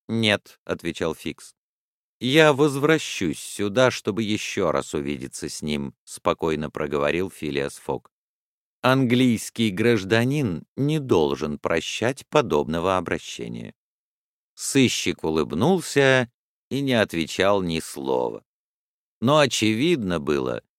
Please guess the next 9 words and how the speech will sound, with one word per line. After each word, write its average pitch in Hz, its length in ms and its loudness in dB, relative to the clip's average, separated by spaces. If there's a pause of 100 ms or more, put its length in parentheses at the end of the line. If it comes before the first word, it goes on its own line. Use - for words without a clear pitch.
что - 300 2
мистер 127 640 2
Фок 127 540 0
принадлежал 101 760 2
к - 80 -14
числу 101 500 -2
тех - 320 -2
англичан, 92 720 0 (400)
которые, 139 540 4